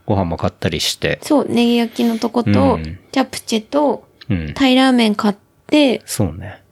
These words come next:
Speaker 1: で、まあ、食べたりして。
Speaker 2: で、
Speaker 1: で、やっぱあのさ、こう、
Speaker 2: うん。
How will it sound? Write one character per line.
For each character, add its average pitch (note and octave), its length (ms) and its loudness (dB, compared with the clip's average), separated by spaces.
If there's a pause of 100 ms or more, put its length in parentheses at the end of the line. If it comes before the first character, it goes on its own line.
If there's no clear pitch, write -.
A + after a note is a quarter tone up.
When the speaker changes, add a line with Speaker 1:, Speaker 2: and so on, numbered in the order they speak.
(720)
Speaker 1:
で、 C3+ 120 2
ま A2+ 100 2
あ、 - 0 -
食 F#2 180 -2
べ D#2+ 80 -4
た D#2 140 -4
り D2+ 100 -4
し - 180 -6
て。 - 220 -8 (500)
Speaker 2:
で、 D4+ 160 -2 (640)
Speaker 1:
で、 G#2 80 0
や G2 60 2
っ F#2+ 40 -12
ぱ E2 200 -2
あ E2+ 40 -4
の A#2 120 0
さ、 A2 500 0 (240)
こ - 160 -12
う、 B3 60 -2
Speaker 2:
う A3 320 2
ん。 F#3+ 160 -6